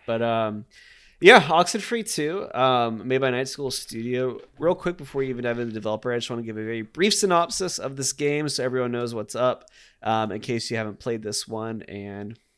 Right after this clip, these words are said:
so you have some semblance of what Manley's talking about this, this time around. So,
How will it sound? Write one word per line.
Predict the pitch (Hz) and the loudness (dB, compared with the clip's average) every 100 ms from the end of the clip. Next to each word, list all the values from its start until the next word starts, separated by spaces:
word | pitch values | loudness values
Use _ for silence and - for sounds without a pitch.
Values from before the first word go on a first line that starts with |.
| - - - | -18 -16 -14
so | - 87 | -10 -10
you | |
have | 85 | -12
some | 113 98 95 - _ - | -12 -12 -12 -16 _ -12
semblance | - 104 117 - | -10 -8 -10 -12
of | |
what | - | -10
Manley's | 113 113 120 | -10 -8 -8
talking | 131 180 | -8 -4
about | 147 110 | -2 -2
this, | 107 - - | -4 -10 -12
this | - - | -12 -10
time | 113 110 | -8 -6
around. | 98 85 92 - - - - _ | -8 -8 -14 -20 -20 -20 -20 _
So, | - 226 | 6 6